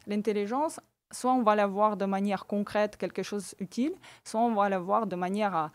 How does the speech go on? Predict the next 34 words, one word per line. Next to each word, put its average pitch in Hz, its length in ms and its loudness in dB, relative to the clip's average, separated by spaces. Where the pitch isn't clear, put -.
on - 40 -10
va 165 100 -4
dire, 170 160 -4
péjorative, 180 760 -4
euh, 156 140 -4
superficielle. 214 880 -4
Donc, 202 200 -6
on 151 80 -8
va 170 120 0
mettre 196 280 -4
de 180 100 -6
l'I 180 200 -6
A 233 120 -2
pour 175 160 -8
mettre 190 260 -6
de 180 120 -6
l'I 165 180 -8
A. 143 80 -12
Donc, 202 320 -2
actuellement, 208 500 2
effectivement, 214 800 0
l'effet 196 280 -2
de 196 100 0
mode, 285 400 2
il 220 140 2
est 220 80 4
présent. 202 560 0
Et 196 160 -2
c'est 208 160 -8
pour - 160 -6
ça 269 180 0
que, 254 180 -2
euh, 165 840 2
il, - 640 -14